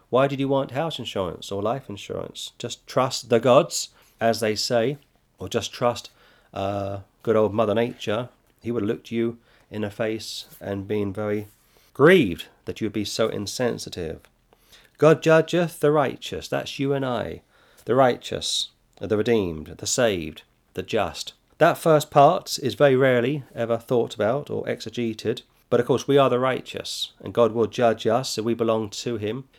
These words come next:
He will chastise us, he will chasten us, and if you are a Christian and have never been chastised or chastened, never been put on your sick bed, the chances are you don't belong to the Lord. God, not the devil, God, not society,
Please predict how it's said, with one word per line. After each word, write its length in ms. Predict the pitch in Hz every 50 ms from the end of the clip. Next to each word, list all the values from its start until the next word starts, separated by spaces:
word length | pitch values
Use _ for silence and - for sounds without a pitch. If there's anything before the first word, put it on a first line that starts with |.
| _
He 140 | - 131 127
will 120 | 120 113 107
chastise 640 | - - 120 113 110 - - 117 113 113 110 104
us, 140 | 117 110 -
he 120 | 117 113
will 140 | 110 110 107
chasten 500 | 104 - - 135 123 120 113 - - 107
us, 420 | 104 127 135 - - - - -
and 80 | - 104
if 140 | 104 104 110
you 140 | 117 117 110
are 160 | 104 104 107
a 20 |
Christian 600 | - - 120 110 101 - - 110 110 123 131 123 - _ _ _ -
and 220 | 101 101 101 95
have 120 | 95 95
never 120 | 110 113 104
been 220 | 95 104 101 101
chastised 760 | 101 - 123 113 110 - - - 117 110 123 156 160 151 - - _ _ - - - - - - _
or 160 | 113 110 104
chastened, 760 | - - 131 120 120 113 - - 135 120 120 147 160 143 - _ _ _ _
never 240 | - 113 120 120 117
been 140 | 117 110 104
put 320 | - 120 113 - - -
on 160 | 117 110 110
your 180 | 107 110 110 101
sick 380 | - - - 120 - - _
bed, 260 | - 117 120 147 147 - -
the 60 | -
chances 360 | - - 127 127 - 107 101
are 140 | 123 120 110
you 140 | 104 120 139
don't 140 | 139 131 120
belong 280 | - 123 127 131 131
to 80 | 127 -
the 120 | 127 123
Lord. 300 | 139 127 104 87 82 - - _ _ _ _ _ _ - _
God, 520 | 139 143 156 165 175 175 180 180 175 - - _ _
not 160 | - 123 -
the 80 | - 123
devil, 480 | 123 147 143 143 131 147 156 170 160 - _ _ _ _ _
God, 380 | - 135 131 143 151 165 165 -
not 460 | 127 127 - - - - - - - _ _
society, 800 | - - - - 143 135 131 131 127 127 - 127 131 147 160 151